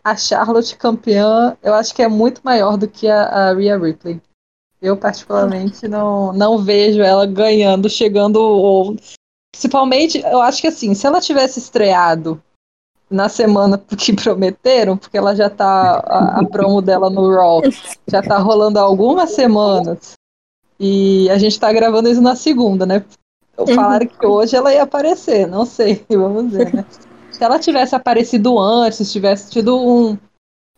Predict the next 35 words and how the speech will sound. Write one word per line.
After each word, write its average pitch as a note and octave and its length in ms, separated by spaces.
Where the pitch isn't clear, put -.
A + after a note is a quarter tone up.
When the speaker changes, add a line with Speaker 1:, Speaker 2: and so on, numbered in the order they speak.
Speaker 1:
um G#3+ 220
embate G3+ 520
já F#3 260
com F#3 140
a F3+ 280
Asuka, F#3 220
com - 120
a F3 60
Charlotte, F#3 560
eventualmente, F3 1000
talvez C4 400
acreditaria B3 880
que - 100
ela B3 180
poderia A#3+ 480
ser A#3+ 180
campeã, A#3+ 480
mas F#3 460
com G#3 340
o G3 60
tanto G#3+ 340
de A3+ 60
atraso, G#3+ 460
acho A3 160
que - 100
não. E3+ 240
Provavelmente G3+ 680
vai G#3+ 120
ser G#3 240
a, G#3 400
a G#3+ 60
Charlotte G3+ 540
nova G3+ 320
campeã G3+ 560
desse F3+ 500